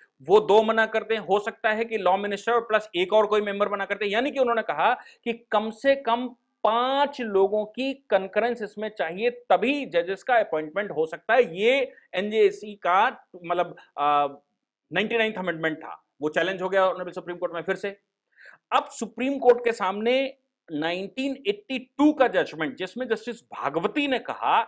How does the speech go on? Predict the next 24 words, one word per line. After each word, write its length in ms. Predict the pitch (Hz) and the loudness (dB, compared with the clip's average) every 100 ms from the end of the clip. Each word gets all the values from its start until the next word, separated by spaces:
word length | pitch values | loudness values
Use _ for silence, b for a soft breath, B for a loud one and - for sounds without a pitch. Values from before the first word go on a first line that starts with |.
| b b b _ | b b b _
कि 360 | 247 269 247 - _ _ _ _ 175 | -4 -4 -6 -14 _ _ _ _ -6
appointment 600 | 175 226 285 320 277 254 240 | 0 2 4 2 0 0 0
is 60 | |
the 100 | 269 | 0
pure 500 | 285 - - 240 311 | -4 -8 0 4 8
executive 440 | 285 190 202 196 208 165 | 8 6 -2 -2 -2 -4
function 420 | 143 135 220 254 - | -4 -4 -4 -2 -2
and 60 | 247 | 0
that 220 | 208 202 254 | 0 0 -2
is 80 | |
not 200 | 220 226 | 0 -2
a 60 | 262 | -2
judicial 420 | 190 214 226 254 240 | -4 -6 -4 -4 -2
function। 320 | 165 123 107 92 b b _ | -4 -6 -12 -18 b b _
और 220 | 247 254 - | 0 0 -6
इसी 320 | 208 - 285 | -8 -4 -2
बात 440 | 269 220 214 - - | 4 4 4 -2 4
को 340 | 214 247 262 | 10 10 8
कृष्णा 380 | 254 196 - 285 | 2 -10 -4 -4
स्वामी 380 | 277 233 233 262 | 0 0 0 -4
अय-, 560 | 240 - 156 160 - | -6 -4 -2 -2 -2
अ, 300 | 156 156 151 160 | 0 2 2 2
अय्यर 300 | 165 226 254 | 4 6 6
ने 460 | 208 151 202 269 | 4 2 2 -2